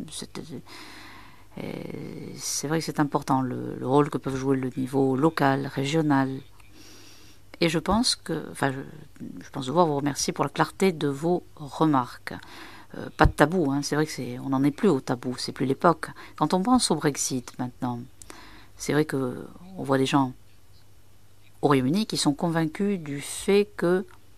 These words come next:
ils étaient convaincus d'avoir rejoint une communauté, euh, de marché, pas de, de, de valeurs.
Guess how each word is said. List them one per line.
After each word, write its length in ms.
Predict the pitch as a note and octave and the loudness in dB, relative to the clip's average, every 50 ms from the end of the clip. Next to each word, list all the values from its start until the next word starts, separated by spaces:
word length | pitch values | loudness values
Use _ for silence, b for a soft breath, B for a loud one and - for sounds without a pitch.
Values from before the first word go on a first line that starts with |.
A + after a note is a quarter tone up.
| b b b b b b b b b b b b b b - - - - - - - - - - - - - - - - - - - - - - - - - - - - - - - - - - - - - | b b b b b b b b b b b b b b -20 -20 -20 -20 -20 -20 -20 -20 -20 -20 -20 -20 -20 -20 -20 -20 -20 -20 -20 -20 -20 -20 -20 -20 -20 -20 -20 -20 -20 -20 -20 -20 -18 -18 -12 0 4
ils 800 | G#3+ G#3+ G#3 G#3+ G3+ F#3 - - - E2+ D#2 C#2+ F#2+ C3 D#3 F3 | 4 6 6 6 4 2 2 -2 -4 -8 -8 -8 -6 -2 -2 2
étaient 140 | F3+ G3+ F#3 | 2 2 4
convaincus 680 | - F3 E3+ D#3 D#3 D#3 D#3 D3 - - G#3+ A3 G#3+ | 4 4 4 6 6 4 4 2 0 0 2 2 4
d'avoir 240 | F#3 E3+ D#3 E3+ E3+ | 4 4 4 4 2
rejoint 240 | D#3+ D3+ D3+ F3+ F#3+ | 2 2 2 2 2
une 120 | F3+ E3 D3+ | 2 2 0
communauté, 880 | - - D#3+ D#3 D3+ D3 D3 C#4 - - - G3 G3+ G3 F#3+ E3+ D3+ | 0 0 2 4 4 4 2 2 0 2 2 4 4 4 4 4 2
euh, 60 | C#3+ C3+ C3 C3 - - - - - - - - - - | 2 0 -4 -6 -6 -8 -8 -8 -8 -8 -8 -8 -10 -8
de 120 | - C#3+ C#3+ | -4 -2 2
marché, 520 | D3 D#3+ E3 - - - G3 F#3 E3 C#3 | 2 2 2 2 0 2 2 4 2 2
pas 180 | - - C#3+ C3+ | 0 -4 -4 -4
de, 120 | - - - - | -4 -6 -8 -8
de, 120 | - - - | -8 -8 -8
de 100 | - C3 | -2 2
valeurs. 460 | C3+ C#3+ D#3 F3 E3 D3 C3+ B2+ - | 4 6 6 6 6 4 2 -2 -8